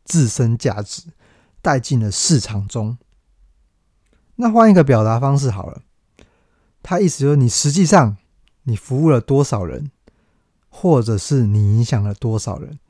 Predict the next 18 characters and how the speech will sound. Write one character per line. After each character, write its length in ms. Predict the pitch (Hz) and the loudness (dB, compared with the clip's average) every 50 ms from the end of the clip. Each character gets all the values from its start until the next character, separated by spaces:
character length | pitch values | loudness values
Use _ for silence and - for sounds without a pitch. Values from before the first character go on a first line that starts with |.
| _ _ _ - | _ _ _ -4
就 160 | - 185 180 | -2 -2 -2
在 180 | 165 - 180 160 | 0 0 0 2
你， 200 | 127 113 104 98 | 2 2 0 0
在 180 | - 151 143 | 0 0 0
你 60 | 120 | 0
的 80 | 104 104 | -2 -2
工 240 | - 123 120 123 127 | -2 -2 0 0 0
作 180 | 135 120 107 | 0 -2 -2
上 180 | 95 117 101 85 | -2 -4 -6 -8
啊， 200 | 76 67 - - _ _ _ _ _ _ _ _ _ _ _ _ _ _ _ _ | -10 -14 -18 -20 _ _ _ _ _ _ _ _ _ _ _ _ _ _ _ _
你 160 | - 117 110 | 0 0 0
服 280 | 95 - - - 120 135 | 0 -2 -4 -4 0 2
务 60 | 156 | 2
了 140 | 151 127 110 | 2 2 0
多 280 | - _ - 170 180 | -2 _ -4 -2 -2
少 180 | 175 - 135 104 | 0 0 -2 -2
人 220 | 101 95 95 98 | -2 -4 -2 -2
呢？ 220 | 110 113 117 127 | -2 -2 -2 -4